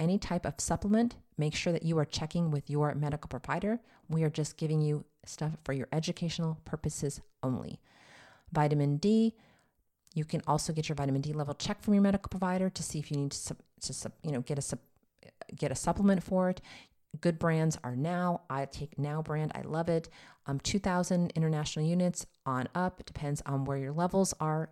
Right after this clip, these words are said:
But again, talk with your medical provider to go get your vitamin D checked. Um, however, a lot of insurances are no longer paying for us to check vitamin D levels, so you might have to pay for that on your own. But vitamin D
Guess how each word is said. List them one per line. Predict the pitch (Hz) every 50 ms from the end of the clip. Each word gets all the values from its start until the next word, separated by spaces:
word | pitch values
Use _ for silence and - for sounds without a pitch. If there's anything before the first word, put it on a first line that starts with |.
| -
But | - 156 151
again, | 156 151 170 165 160 156
talk | 156 - 160 151 -
with | 147 - -
your | 151
medical | 151 151 143 151 - -
provider | - 147 - 147 139 135 139
to | 139 - -
go | 147 147 139
get | 139 143 -
your | 147 -
vitamin | 143 139 135 139 139 135 135
D | 135 143 143 143
checked. | 143 - - 147 156 - - - - - - - - - - - - - -
Um, | - 151 151 151
however, | - 180 180 185 185 - 196
a | 180
lot | 165 165 160 170
of | 170 175
insurances | 170 160 - - 165 160 156 - - 160 156 156 - -
are | 151 147
no | 151 151 147
longer | 151 156 165 180 180
paying | 170 - - 151 147 147 143
for | - - -
us | 143 143 -
to | - 151
check | - - - 151 -
vitamin | - 143 139 139 139 139 135
D | 147 202 208
levels, | 208 202 185 180 175 175 180 175 - -
so | - - 165
you | 156
might | 151 151 147 143
have | 156 143 -
to | -
pay | - - - 147
for | 147 - - 147
that | 151 131 127 131 - - - - - _ _ _ _ -
on | 143 143 139 139 143 -
your | - 143 135 - -
own. | 131 120 - 117 117 - - _ _ _ _ _ _ _ _ _ _ _ _ _ - - -
But | 151 170 160 -
vitamin | 156 160 175 170 165 160
D | 151 156 156 156 156